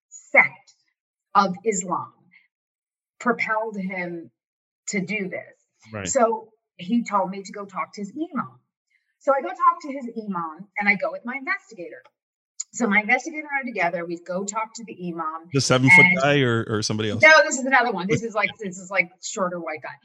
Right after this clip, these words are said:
Speaker 1: So we go, we go talk to the imam in this Bronx apartment,
Speaker 2: Yeah.
Speaker 1: and we're in the apartment, and we're talking to the imam, and he's like, "Okay, well," 'cause I want him to testify that this
Speaker 2: Did
Speaker 1: is part of the religion.
Speaker 2: Did you
Speaker 1: Okay?
Speaker 2: take your shoes off when you went into his house?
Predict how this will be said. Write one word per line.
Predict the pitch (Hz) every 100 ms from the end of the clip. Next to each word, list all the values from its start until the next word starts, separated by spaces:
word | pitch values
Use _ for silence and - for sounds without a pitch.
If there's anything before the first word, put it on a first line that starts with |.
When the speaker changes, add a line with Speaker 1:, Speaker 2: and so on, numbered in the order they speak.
| - _
Speaker 1:
So | - 233
we | 208
go, | 262 277 277
we | 247
go | 233 262
talk | 277 233 240 240 -
to | 247
the | 226 220
imam | 202 185 170 175 180 -
in | 190
this | 185 180 -
Bronx | 190 170 170 185
apartment, | 277 233 165 156 160 175 _ _ 110
Speaker 2:
Yeah. | 107
Speaker 1:
and | 202 202 190 190 185 -
we're | 208 233
in | 262 285
the | 311 339
apartment, | 214 233 214
and | 214
we're | 196
talking | 233 220 214
to | 196
the | 202
imam, | 202 185 180 180
and | 175
he's | 185
like, | 185 175 -
"Okay, | 247 247 311 254 233
well," | 185 202 202 185 - _ _ _ _ _ _ -
'cause | 240 233 226
I | 269
want | 285 277
him | 262
to | 233
testify | 311 311 254 - 139 -
that | 196 185
this | 220 -
Speaker 2:
Did | 226
Speaker 1:
is | 185 _ 233
part | 196
of | 190
the | 214
religion. | 277 349 359 - - _ -
Speaker 2:
Did | 131
you | -
Speaker 1:
Okay? | 185
Speaker 2:
take | 113
your | - -
shoes | 147 123
off | 110 -
when | 110
you |
went | 110 107
into | 104
his | 90
house? | 98 90 - -